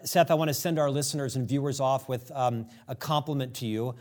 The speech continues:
I've given you a few, but they have all been well-deserved and sincere. Uh, a year and a half ago, I was approached by a large multi-global company to give a speech on leadership, leadership in digital transformation, specifically A I. And I knew nothing about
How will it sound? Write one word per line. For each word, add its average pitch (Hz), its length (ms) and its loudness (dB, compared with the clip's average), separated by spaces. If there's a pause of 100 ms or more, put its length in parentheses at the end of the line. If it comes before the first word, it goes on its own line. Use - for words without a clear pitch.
I've 139 140 0
given 165 240 6
you 139 120 4
a 131 40 0
few, 139 180 0
but 131 140 -2
they 139 80 -2
have 123 140 0
all 147 260 6
been 131 240 0
well-deserved 127 540 2
and 120 120 -2
sincere. 131 600 2 (360)
Uh, 143 220 2
a 143 80 4
year 151 140 6
and 147 100 2
a - 20 0
half 147 220 0
ago, 131 300 2
I 131 180 2
was 127 420 -2
approached 135 480 0
by 123 140 6
a 123 80 6
large 135 420 4
multi-global 127 680 0
company 170 340 -2
to 131 80 -2
give 127 140 -2
a 127 40 -8
speech - 320 -2
on 135 200 -4
leadership, 139 520 -4 (600)
leadership 170 640 2
in 143 240 0
digital 139 300 2
transformation, 123 800 -2
specifically 131 580 -2
A 123 160 2
I. 110 300 2 (720)
And 135 120 2
I 135 120 8
knew 131 160 4
nothing 147 260 6
about 123 160 -2